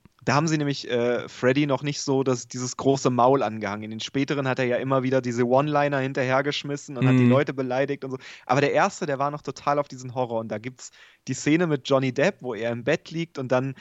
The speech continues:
Speaker 1: ins Bett gezogen wird. Und dann kommt diese Blutfontäne und
Speaker 2: Ja.
Speaker 1: macht die komplette Decke rot. Und das war die Szene, wo wir den Film dann ausgemacht haben. Also wirklich schon fast kurz vor Ende.
Speaker 2: Ach ja.
Speaker 1: Und ich lag dann abends im Bett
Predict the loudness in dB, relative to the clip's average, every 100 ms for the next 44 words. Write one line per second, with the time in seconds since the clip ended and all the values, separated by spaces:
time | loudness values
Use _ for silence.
0 | -18 -6 -6 -2 0 0 -2 -4 0 0
1 | 0 -2 -2 -2 -2 -2 0 -2 -2 -2
2 | -2 -2 0 0 0 -8 -8 -8 -2 2
3 | 2 0 -8 -2 -2 -2 -2 -2 0 -2
4 | -2 -6 -8 -14 -20 -4 -4 -4 _ 2
5 | 2 2 0 0 -2 -4 -2 -2 -2 -2
6 | -4 -4 -4 0 0 0 -2 -4 -4 -6
7 | -4 -2 -2 0 0 0 0 -2 -2 0
8 | -2 -2 -2 -4 -2 -2 0 2 2 2
9 | 2 2 -6 -4 2 2 2 -4 -10 -6
10 | -6 -8